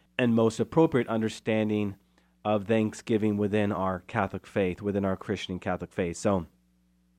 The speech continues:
I will take up that question on Thursday for sure, and I, I look forward to that. But before we get into that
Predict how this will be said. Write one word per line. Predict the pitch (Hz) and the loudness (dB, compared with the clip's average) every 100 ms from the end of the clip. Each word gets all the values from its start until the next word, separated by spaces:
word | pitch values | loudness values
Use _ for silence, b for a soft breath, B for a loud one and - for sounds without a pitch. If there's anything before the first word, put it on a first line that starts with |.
| _ _ - | _ _ -2
I | |
will | 117 107 | 0 0
take | 113 107 | 0 -2
up | 101 | -2
that | 101 98 | -2 -2
question | - 104 - 98 | -2 -4 -2 -6
on | 98 98 | -2 -4
Thursday | 90 113 104 107 | 0 0 0 0
for | 98 95 | -2 -4
sure, | - 185 | -4 -2
and | 123 | 0
I, | 110 95 b b b b | 0 -2 b b b b
I | 113 | 0
look | 120 110 | 0 0
forward | - 147 135 | 2 4 4
to | 127 | 4
that. | 110 110 | 2 2
But | - 151 - b b b b b - | 4 2 2 b b b b b 2
before | 190 185 - 247 | 4 4 2 2
we | 240 170 | 4 4
get | 156 143 | 6 6
into | 135 120 | 4 4
that | 110 101 - | 2 2 -2